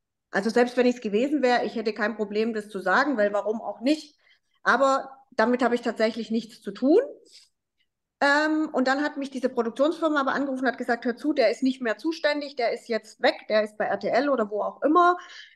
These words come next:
Äh, wir hätten wieder Interesse, mit dir zu drehen, hast du Bock?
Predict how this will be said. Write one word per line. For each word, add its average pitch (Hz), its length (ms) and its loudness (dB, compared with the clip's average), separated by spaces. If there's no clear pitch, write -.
Äh, 269 260 4
wir 262 100 6
hätten 262 240 2
wieder 254 220 4
Interesse, 233 340 0
mit 240 160 -2
dir 220 140 -4
zu - 100 -10
drehen, 254 360 0
hast 254 180 -4
du 254 60 -4
Bock? 180 380 -4